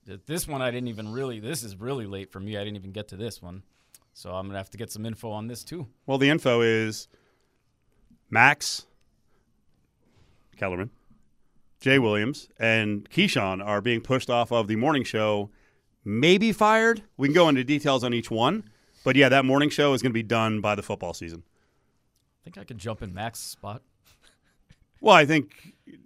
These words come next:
Speaker 2: on air it would probably be a little bit lofty for you. I'm just being
Speaker 1: Sure.
Speaker 2: honest. But
Speaker 1: Of, uh,
Speaker 2: I think
Speaker 1: of
Speaker 2: as
Speaker 1: course.
Speaker 2: the, as the E P or a part of the show, I mean, a lot of the national shows have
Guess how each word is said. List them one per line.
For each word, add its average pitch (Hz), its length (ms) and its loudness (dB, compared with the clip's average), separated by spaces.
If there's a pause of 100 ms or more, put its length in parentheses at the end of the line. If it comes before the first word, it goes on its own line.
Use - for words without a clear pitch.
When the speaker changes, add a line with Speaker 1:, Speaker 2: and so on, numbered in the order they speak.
(120)
Speaker 2:
on 170 240 8
air 139 300 8
it 110 80 -8
would 110 160 -6
probably 120 260 2
be 110 80 0
a 110 60 0
little 107 240 -4
bit 104 100 -2
lofty 101 360 -2
for 151 200 0
you. 170 60 -2
I'm 120 160 -6
just 92 140 -16
being 110 120 0
Speaker 1:
Sure. 98 80 2
Speaker 2:
honest. 165 300 2
But 117 220 0 (100)
Speaker 1:
Of, 120 60 -12
uh, 120 40 -10 (100)
Speaker 2:
I 123 120 4
think 151 180 4
Speaker 1:
of 143 80 6
Speaker 2:
as 131 120 6
Speaker 1:
course. 101 40 -12
Speaker 2:
the, 110 540 0
as 113 240 0
the 110 100 -4
E 117 180 0
P 127 280 0
or 107 320 0
a 98 260 -4
part 123 300 0
of 104 100 0
the 101 60 -4
show, 139 320 2
I - 20 2
mean, 101 320 -2 (400)
a 104 40 -2
lot 131 160 8
of 127 40 4
the 120 60 0
national 117 380 2
shows 143 260 -2
have 104 380 -4